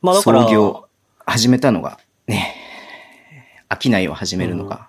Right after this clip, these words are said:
Speaker 2: このタイミングらしいですね。はい。
Speaker 1: ビースリーのチームがBリーグ界隈で話題になってること自体がすごいっていうのは評価するべきだと思いますね。
Speaker 2: うんうんうんうんうんうん。
Speaker 1: し、逆に言うと、そんだけ話題になったからには、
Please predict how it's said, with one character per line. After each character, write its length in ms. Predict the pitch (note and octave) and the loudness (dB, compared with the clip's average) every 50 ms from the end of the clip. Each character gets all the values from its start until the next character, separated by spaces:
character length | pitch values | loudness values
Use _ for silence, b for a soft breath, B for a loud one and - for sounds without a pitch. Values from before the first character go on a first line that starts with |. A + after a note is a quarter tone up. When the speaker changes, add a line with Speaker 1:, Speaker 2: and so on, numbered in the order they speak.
| _ _ _ - | _ _ _ -12
Speaker 2:
こ 80 | - | -10
の 240 | D2+ D#2+ - G#1 - | -10 -10 -12 -14 -10
タ 140 | - - F2 | -6 -6 -6
イ 20 | D#2+ | -4
ミ 100 | E2 E2+ | -6 -8
ン 0 | |
グ 80 | - - | -8 -8
ら 60 | - | -8
し 100 | - - | -8 -10
い 60 | - | -10
で 60 | - | -14
す 140 | - - - | -14 -12 -10
ね。 160 | F#2+ F#2+ G2+ - | -12 -12 -12 -10
は 100 | - D3+ | -6 -2
い。 20 | C#3+ | 2
Speaker 1:
ビ 260 | G3+ A#3+ B3+ C4+ C4+ | 4 6 6 6 4
ー 20 | A3+ | 4
ス 220 | - - - A#3 | 2 0 0 2
リ 480 | A3 B3 B3 B3 B3 A#3+ A#3+ A#3+ A#3+ A#3 | 4 6 6 6 6 4 4 4 2 4
ー 40 | A3 | 4
の 140 | B3 A#3+ | 2 2
チ 300 | - - - A#3 A#3 A3 | 2 0 -2 0 0 0
ー 40 | F#3+ | 0
ム 140 | E3 D3 C3+ | 0 0 0
が 400 | D3 E3+ E3+ D#3+ C#3 A#2 A2 A#2 - _ | 0 2 2 2 2 0 -2 -6 -8 _
B 220 | E3+ E3+ F3+ F#3+ | -4 -2 0 2
リ 180 | F#3+ G#3+ G#3+ G#3 | 2 2 2 2
ー 40 | G3 | 0
グ 100 | G3 - | -4 -4
界 200 | - - G3+ G3+ | -2 -2 0 2
隈 200 | F#3 E3 C3+ B2 | 2 2 2 2
で 80 | B2 | 2
話 160 | A#2 A#2+ A#2+ B2+ | 2 2 2 2
題 180 | D3 D#3 E3 | 2 2 0
に 60 | E3+ | 0
な 120 | E3 E3+ E3 | -2 -2 -4
っ 60 | - | -2
て 80 | - C3+ | -2 -4
る 80 | A#2 | -2
こ 140 | - - C3 | 0 -2 2
と 80 | - C#3 | 2 2
自 160 | C#3 D#3 D#3 | 0 0 0
体 180 | - C#3 B2 | 0 0 0
が 120 | A#2 B2+ - | 0 -2 -4
す 200 | - - - A#2+ | -6 -4 -2 2
ご 120 | C#3 D3+ | 2 2
い 60 | C3 | 2
っ 20 | A#2+ | 2
て 140 | _ - C#3+ | _ -2 0
い 20 | |
う 40 | B2+ | 0
の 60 | B2+ | 0
は 200 | C3 C3 B2+ G#2+ | 0 0 0 0
評 160 | - - C#3+ - | 2 0 0 0
価 100 | A#2+ G#2+ | 0 -4
す 80 | - | -6
る 80 | G#2+ G2+ | -6 -6
べ 80 | A2 | -4
き 80 | G#2+ A2+ | -4 -4
だ 80 | F#2+ - | -6 -6
と 100 | - G2 | -10 -12
思 120 | F2+ F2+ | -12 -14
い 20 | |
ま 80 | F2+ F#2 | -14 -14
す 100 | - - | -14 -14
ね。 120 | D3 D#3 _ _ _ _ _ _ _ _ _ _ _ _ _ _ _ _ _ _ _ _ | -14 -16 _ _ _ _ _ _ _ _ _ _ _ _ _ _ _ _ _ _ _ _
Speaker 2:
う 40 | - | -4
ん 40 | G#2 | -2
う 20 | - | -2
ん 20 | |
う 20 | - | -2
ん 440 | - G2 - - - D#2+ - - _ | -4 -8 -8 -8 -8 -10 -10 -10 _
う 60 | - | -12
ん 0 | |
う 0 | |
ん 120 | - - | -12 -12
う 80 | - - | -12 -14
ん。 300 | - - - - - - _ _ - | -14 -14 -16 -20 -20 -20 _ _ -8
Speaker 1:
し、 480 | - - B2 B2 A#2+ A#2 A2+ - - _ _ _ _ _ _ - | -4 -2 -2 -2 -2 -2 -4 -6 -10 _ _ _ _ _ _ -2
逆 240 | F3 E3+ E3+ A3 A3+ | -2 0 0 0 -2
に 100 | A3+ A3+ | 2 0
言 80 | A3 | 0
う 40 | G#3+ | 0
と、 340 | - - G3+ F#3+ F#3+ F#3 E3 | 2 2 2 4 4 2 0
そ 120 | - F3+ | 0 -2
ん 60 | F3+ | 0
だ 80 | F#3+ F#3 | 0 0
け 100 | F3 F#3 | 2 4
話 120 | F3 F3 | 2 4
題 100 | F3+ F#3+ | 2 2
に 60 | F#3 F#3+ | 0 0
な 80 | G3 | -2
っ 40 | - | -2
た 100 | - C#3+ | -2 -2
か 80 | - A2+ | -2 -2
ら 80 | A2+ A2 | -2 -4
に 100 | A2 G#2+ | -4 -6
は、 220 | G#2 G2 - | -6 -8 -10